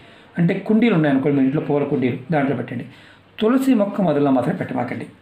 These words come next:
అంటే మీరు నిత్యం పూజ చేసే తులసి మొక్క కుండీ ఉందనుకోండి, దాంట్లో పెట్టకుండా మీరు వేరే కుండీలో పెట్టుకోండి, మట్టి తీసి దాంట్లో పెట్టండి.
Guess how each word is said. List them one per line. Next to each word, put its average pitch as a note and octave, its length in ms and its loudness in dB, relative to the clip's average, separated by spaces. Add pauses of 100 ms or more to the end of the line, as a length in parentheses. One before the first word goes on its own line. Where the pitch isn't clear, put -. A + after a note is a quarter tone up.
(320)
అంటే E3 320 -2 (520)
మీరు D3+ 120 2
నిత్యం D3+ 340 0
పూజ G3 260 0
చేసే F#3 140 0
తులసి E3 260 -2
మొక్క - 300 -2
కుండీ D#3+ 180 2
ఉందనుకోండి, C3+ 380 2
దాంట్లో D3+ 240 2
పెట్టకుండా C#3 520 -2 (420)
మీరు F3+ 180 2
వేరే D3 240 2
కుండీలో D3 320 0
పెట్టుకోండి, - 520 -6
మట్టి D3+ 240 0
తీసి F3 200 0
దాంట్లో D#3 240 0
పెట్టండి. A#2+ 320 -10